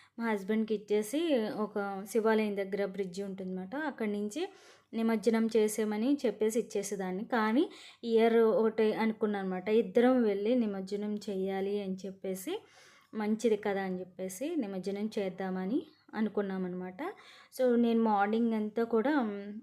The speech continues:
నా వర్క్ అంతా ఫినిష్ చేసేసుకొని, ఆ, పూజ అయింది కదా, వంట అవి ఉంటాయి కదా, వంట అది చేసేసుకొని, so నేను ఆయన వర్క్ ఏదైనా ఉంటే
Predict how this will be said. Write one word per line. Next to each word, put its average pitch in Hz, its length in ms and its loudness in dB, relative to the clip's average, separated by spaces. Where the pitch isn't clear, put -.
నా 220 180 2
వర్క్ 208 340 0
అంతా 220 300 0
ఫినిష్ 214 540 -2
చేసేసుకొని, 208 760 0
ఆ, 208 300 -4
పూజ 226 240 8
అయింది 214 340 2
కదా, 233 300 0
వంట 214 380 0
అవి 208 340 0
ఉంటాయి 196 340 -6
కదా, 208 220 -2
వంట 202 340 0
అది 202 280 -4
చేసేసుకొని, 208 720 -2
so 220 140 0
నేను 220 640 0
ఆయన 214 300 0
వర్క్ 202 340 2
ఏదైనా 214 280 0
ఉంటే 202 300 -4